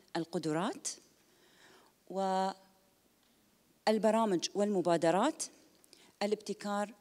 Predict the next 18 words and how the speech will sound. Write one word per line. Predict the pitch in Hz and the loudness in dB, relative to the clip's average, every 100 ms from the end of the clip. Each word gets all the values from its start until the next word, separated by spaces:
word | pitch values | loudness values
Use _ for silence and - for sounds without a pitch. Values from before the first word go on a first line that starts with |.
| - | -6
واستشراف | 180 - 180 185 175 | -4 0 0 0 -2
المستقبل. | 165 143 131 123 - - _ _ - - - | -4 -6 -10 -12 -14 -16 _ _ -20 -20 -10
فأنا | - 262 277 262 | 0 2 2 0
بمر | - - 202 247 302 | -4 -10 0 2 4
عليها | 269 285 269 | 2 0 2
مرور | 247 262 | 2 0
سريع، | 247 190 151 151 - - - _ | 0 0 -2 -4 -8 -20 -20 _
بغيتوا | 208 262 - 285 285 277 226 | -2 0 0 -4 -4 -6 -4
نس-، | 220 - - _ | -4 -4 -10 _
يعني | 214 202 208 | -6 -4 0
نسهب | 262 - 277 | 0 2 -2
فيهن | 277 294 285 302 - - | 2 4 6 4 0 -4
بنسهب، | 240 294 - 180 - - - - - | -2 0 -2 -6 -8 -16 -20 -20 2
ما | 277 392 | 4 4
تبون | 220 277 311 403 - - - - - _ | 4 6 6 4 -4 -20 -20 -20 -20 _
بنكمل، | 190 240 233 190 | -4 -4 -2 -4
خلوهن | - 294 302 269 | 2 4 4 2
أسئلة. | - - 165 | -2 -2 -6